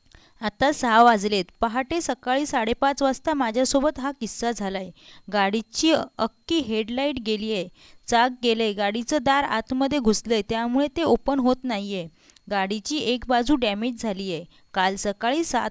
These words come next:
ते दहाची शिफ्ट होती. काल सकाळी सातच्या शिफ्टला काम सुरू केलंय, ते आज सकाळी पाच वाजता माझं पॅकअप झालंय. त्यानंतर मी एकटी ही गाडी ड्राईव्ह करून घेऊन आले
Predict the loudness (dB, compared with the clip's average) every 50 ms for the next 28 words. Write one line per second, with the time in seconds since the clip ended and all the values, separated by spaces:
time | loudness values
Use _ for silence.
0 | -8 _ -6 -6 -4 -2 -2 -2 -2 -2 0 -2 -2 0 0 0 -2 -2 4 4
1 | 4 4 4 0 -6 -8 -6 -6 -6 -4 -4 -4 -6 -8 -8 -6 -2 -2 -2 -2
2 | -2 -2 -2 -2 -2 -4 _ -2 -2 -2 -2 -2 -4 -6 -6 -6 -4 -4 -4 -2
3 | -2 -2 0 0 -2 2 4 4 4 4 4 2 -2 -2 -2 -2 -4 -2 -4 -4
4 | -2 -2 -2 -4 -4 -4 -6 -6 -2 0 0 0 0 0 0 0 0 0 2 2
5 | 2 2 2 -2 -2 -2 -2 -2 -2 -2 -4 -2 -4 -6 -6 -2 -2 -2 -2 -2
6 | -4 -4 -4 -6 -6 -8 -12 _ _ _ _ -20 _ _ _ -2 0 0 0 0
7 | -2 -6 2 4 4 4 4 4 2 0 0 -2 -4 -4 _ -2 -2 0 0 0
8 | 0 0 -2 -2 -2 -4 -6 -4 -4 -2 0 0 0 4 4 4 4 4 2 4
9 | 6 6 6 6 4 0 -4 -6 -8 -10 -12